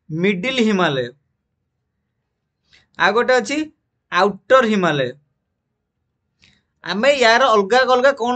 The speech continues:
ନାଁ କହୁଛେ, ସେଇଟା ମଧ୍ୟ ଟିକେ ଟିକେ ଶୁଣି ଦେଇଥିବା, କାରଣ ଏକ୍ଜାମରେ କୋଶ୍ଚିନ୍ ଆସୁଛି। ଦେଖ, ଗ୍ରେଟର ହିମାଳୟକୁ ଆମେ otherwise known as ହିମାଦ୍ରି ବୋଲି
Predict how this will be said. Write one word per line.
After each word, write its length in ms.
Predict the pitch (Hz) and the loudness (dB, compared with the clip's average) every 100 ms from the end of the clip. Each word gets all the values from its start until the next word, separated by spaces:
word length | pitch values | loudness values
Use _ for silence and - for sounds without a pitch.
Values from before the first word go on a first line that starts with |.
| 262 | -4
ନାଁ 280 | 220 208 220 | -2 -2 -2
କହୁଛେ, 300 | 233 247 285 | -6 -6 -6
ସେଇଟା 360 | 240 220 240 | -2 0 0
ମଧ୍ୟ 240 | 233 208 254 | -4 -2 -2
ଟିକେ 280 | 240 220 214 | -2 -2 -2
ଟିକେ 240 | 214 285 | -2 -6
ଶୁଣି 260 | 294 202 170 | -4 -4 -4
ଦେଇଥିବା, 300 | 147 131 135 | -6 -6 -4
କାରଣ 260 | 170 208 294 - _ - | -4 -4 -6 -8 _ -8
ଏକ୍ଜାମରେ 460 | 160 151 190 214 330 - _ - | -4 -2 0 0 -2 -4 _ -8
କୋଶ୍ଚିନ୍ 340 | 165 160 262 - | -8 -6 -14 -12
ଆସୁଛି। 440 | 170 - 131 127 - _ _ _ - | -14 -14 -18 -18 -20 _ _ _ -8
ଦେଖ, 160 | 147 139 123 _ _ _ _ - | -8 -8 -14 _ _ _ _ -4
ଗ୍ରେଟର 360 | 165 196 262 262 | -2 0 0 0
ହିମାଳୟକୁ 420 | 269 269 262 262 | 0 2 2 2
ଆମେ 200 | 254 254 | -2 0
otherwise 460 | 208 190 247 247 247 | -2 0 0 0 0
known 200 | 247 247 | -2 -2
as 160 | 302 - _ - | -2 -6 _ -6
ହିମାଦ୍ରି 460 | 180 185 220 202 220 | -2 0 0 0 0
ବୋଲି 220 | 185 165 | 0 -2